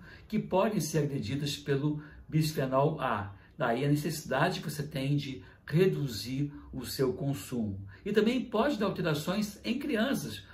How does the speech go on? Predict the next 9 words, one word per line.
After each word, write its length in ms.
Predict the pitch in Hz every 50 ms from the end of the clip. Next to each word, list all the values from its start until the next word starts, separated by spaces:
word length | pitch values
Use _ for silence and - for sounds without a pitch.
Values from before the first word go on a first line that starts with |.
| - - -
como, 280 | - 151 151 147 143 143
por 100 | 139 127
exemplo, 420 | 123 113 101 139 143 143 - -
déficit 480 | 110 104 120 131 139 139 139 - - 104
de 80 | -
atenção, 600 | 156 151 147 - - 143 135 135 135 135 139 - - - - - -
problemas 380 | 147 147 - - - - - -
de 80 | 135
memória. 540 | 156 151 139 135 143 151 156 156 165 165